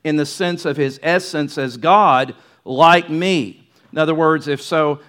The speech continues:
I gave the example that if I was, uh, waiting on a taxi and the taxi called me, or the Uber now, I should say Uber, it's Uber, uh, called and said, "Oh, I got a flat tire.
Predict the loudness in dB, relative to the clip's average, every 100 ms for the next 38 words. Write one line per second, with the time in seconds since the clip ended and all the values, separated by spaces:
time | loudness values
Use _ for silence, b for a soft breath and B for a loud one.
0 | -8 -2 0 0 -2 -4 -2 -2 -2 -2
1 | 0 -2 0 0 0 -4 -8 b b -4
2 | 0 2 2 0 2 2 0 -2 -4 -4
3 | -4 -4 -6 -4 -4 -8 B -8 -6 -4
4 | -2 -2 -4 -2 -2 -2 -10 _ _ 2
5 | 4 4 2 -2 -2 -2 -2 -2 0 -2
6 | -2 -2 -4 -6 -10 -8 -6 -6 -8 -10
7 | -12 -10 -8 -8 -10 B B B 2 4
8 | 4 2 4 6 6 2 -2 0 2 0
9 | -2 -2 -2 -2 -4 -4 0 2 0